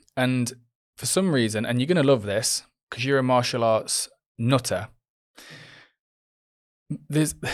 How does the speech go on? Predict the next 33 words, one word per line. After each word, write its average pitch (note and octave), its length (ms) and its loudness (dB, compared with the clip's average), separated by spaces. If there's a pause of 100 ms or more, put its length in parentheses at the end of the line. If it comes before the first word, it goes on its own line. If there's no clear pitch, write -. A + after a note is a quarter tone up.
(100)
there's C#3 180 2
a, C3+ 260 4
uh, B2+ 340 6
a B2+ 40 2
link F#3 240 2
to C#3+ 80 2
martial C3 340 6
arts A#2+ 220 6
that A2+ 100 -6
springs A#2 380 -2
to - 80 -4
mind G#2 240 2
for - 80 -12
me F#2 160 -6
here. F2 240 -10 (880)
So A#2+ 480 6 (100)
the C3+ 160 2
idea B2 360 6
is A2+ 180 2
that A2 500 0 (720)
with C3+ 160 0
a C#3 40 0
traditional D#3 440 0
martial B2 340 4
art, G2 260 2 (1000)
you G#2+ 560 -2 (600)
develop A#2+ 340 2
this A#2+ 140 -2
skill G2 440 0 (720)
where B2+ 120 0
you A#2+ 80 2
could A#2+ 140 -4
basically, A#2+ 840 0